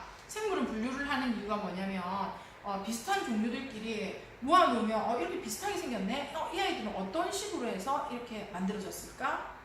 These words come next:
아니면 이 비슷한 종류와 또 비슷한 종류 사이에 차이는 뭔가?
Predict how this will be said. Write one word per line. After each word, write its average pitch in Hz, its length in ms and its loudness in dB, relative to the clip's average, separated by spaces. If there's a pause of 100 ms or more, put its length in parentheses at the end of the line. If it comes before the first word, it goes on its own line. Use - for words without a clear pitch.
(160)
아니면 214 420 -2 (120)
이 370 420 0 (840)
비슷한 233 340 -2
종류와 220 480 -2
또 453 220 4
비슷한 254 360 -4
종류 220 360 -2
사이에 247 540 -4 (200)
차이는 381 480 -2
뭔가? 233 400 -2